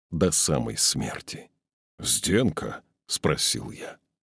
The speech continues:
«где образки, что ты носила на шее?» «Потеряла», — с раздражением в голосе ответила она и тотчас заговорила о другом.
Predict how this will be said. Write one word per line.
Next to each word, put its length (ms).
«где 560
образки, 600
что 280
ты 320
носила 600
на 140
шее?» 480
«Потеряла», — 880
с 160
раздражением 840
в 60
голосе 460
ответила 560
она 300
и 120
тотчас 580
заговорила 840
о 100
другом. 680